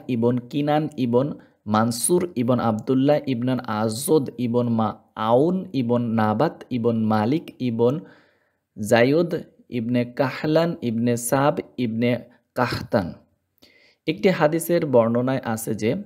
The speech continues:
জুলকারনাইন হিমআর গোত্রভুক্ত ছিলেন। তার মা ছিলেন রোম স-, দেশীয়। প্রখর জ্ঞানের অধিকারী হওয়ায় মূল জুলকারনাইনকে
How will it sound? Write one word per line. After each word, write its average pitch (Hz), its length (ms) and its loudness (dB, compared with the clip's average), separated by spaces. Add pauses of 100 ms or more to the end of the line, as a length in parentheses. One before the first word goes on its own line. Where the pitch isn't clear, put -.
(160)
জুলকারনাইন 143 840 2 (500)
হিমআর 135 520 2
গোত্রভুক্ত 120 800 -2
ছিলেন। 101 380 -4 (220)
তার 117 220 4
মা 110 240 2 (120)
ছিলেন 127 360 0
রোম 117 320 0
স-, 123 180 -4 (240)
দেশীয়। 107 440 -2 (680)
প্রখর 170 420 2
জ্ঞানের 165 300 2
অধিকারী 135 560 0
হওয়ায় 120 400 2 (360)
মূল 147 280 0
জুলকারনাইনকে 127 1300 0